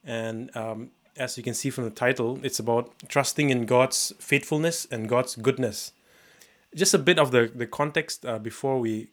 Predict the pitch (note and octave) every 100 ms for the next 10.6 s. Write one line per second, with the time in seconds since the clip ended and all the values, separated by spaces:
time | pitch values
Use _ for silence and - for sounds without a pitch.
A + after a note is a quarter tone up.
0 | - B2+ A2+ A#2+ D3 D3 A#2+ G#2 G2 G#2
1 | _ B2+ - - A#2+ G#2 G2+ G#2 G#2+ A2+
2 | D3 D3+ _ _ _ _ _ _ _ _
3 | _ _ _ _ _ _ _ _ - A#2
4 | A2+ A#2 B2 B2+ - - _ _ - A#2+
5 | C3+ C#3+ B2 B2+ C3 - C3+ - - -
6 | C3 C3+ C3 - A#2 A#2 A2+ - _ _
7 | _ _ A#2 A2+ A2+ B2 C3 C3 A#2 A2
8 | B2 B2 G#2+ G#2 - A2+ G#2 G#2+ A2 G2+
9 | A2+ A2+ G#2 G#2 A2 G#2 A#2+ - _ -
10 | A2+ A#2+ A2 A2+ A2 G#2